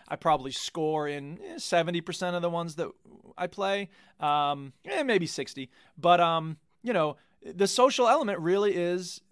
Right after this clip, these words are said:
what makes it for me. Like, I wouldn't play this game very often if I didn't have the chat on. And people are always like, "Oh, you don't like the sour, angry, toxic children.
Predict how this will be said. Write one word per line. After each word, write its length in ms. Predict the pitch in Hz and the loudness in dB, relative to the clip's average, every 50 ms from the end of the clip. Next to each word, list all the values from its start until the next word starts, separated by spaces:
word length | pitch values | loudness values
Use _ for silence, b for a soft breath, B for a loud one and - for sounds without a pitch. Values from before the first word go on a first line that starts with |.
| 233 - _ - - - - | -20 -20 _ -20 -20 -18 -10
what 260 | 175 160 180 175 - | -4 2 2 2 2
makes 300 | 185 240 311 - - - | 2 0 0 0 -2 -4
it 100 | - - | -6 -6
for 220 | - 156 143 131 | -6 -8 -8 -8
me. 140 | 123 123 135 | -8 -8 -6
Like, 140 | 139 156 160 | -4 -2 2
I 100 | 180 208 | 2 4
wouldn't 500 | 233 247 247 226 226 220 202 - 175 - | 4 4 2 0 0 -6 -8 -10 -14 -16
play 600 | - - 214 233 254 240 196 185 175 175 175 - _ _ _ _ _ _ - | -8 -2 0 2 2 2 2 2 0 0 -2 -6 _ _ _ _ _ _ -2
this 180 | 175 190 160 | -2 -2 -2
game 300 | 139 156 202 254 302 247 | -2 -4 -4 -2 -2 -2
very 200 | 165 160 147 139 | -2 -2 0 2
often 380 | 139 139 143 143 - 180 180 175 | 2 2 2 2 0 -6 -8 -6
if 180 | 170 156 - | -8 -8 -6
I 120 | - 156 156 | -4 -4 -2
didn't 240 | 156 180 170 170 170 | -2 -4 -6 -6 -6
have 180 | 160 156 156 | -6 -6 -6
the 80 | 165 180 | -8 -8
chat 300 | - - 254 302 254 156 | -4 -4 -2 -2 -2 -2
on. 260 | 143 131 123 - 165 | -4 -6 -8 -8 -10
And 80 | 165 156 | -8 -4
people 200 | 196 202 190 208 | -4 -2 0 4
are 40 | 190 | 6
always 140 | 180 175 147 | 6 6 4
like, 100 | 160 160 | 4 2
"Oh, 100 | 185 185 | 4 4
you 100 | 175 190 | 4 4
don't 160 | 190 202 196 170 | 2 0 0 0
like 180 | 190 185 185 185 | 0 -2 -2 -2
the 40 | |
sour, 320 | 160 - 208 185 180 180 165 | -6 -2 2 4 4 4 2
angry, 300 | 156 175 180 165 160 160 | 0 -4 -8 -8 -8 -6
toxic 360 | - 180 175 175 - - - | -2 -2 -2 -2 -2 -8 -10
children. 340 | - 240 247 254 185 160 | -4 -2 -2 -2 -2 -4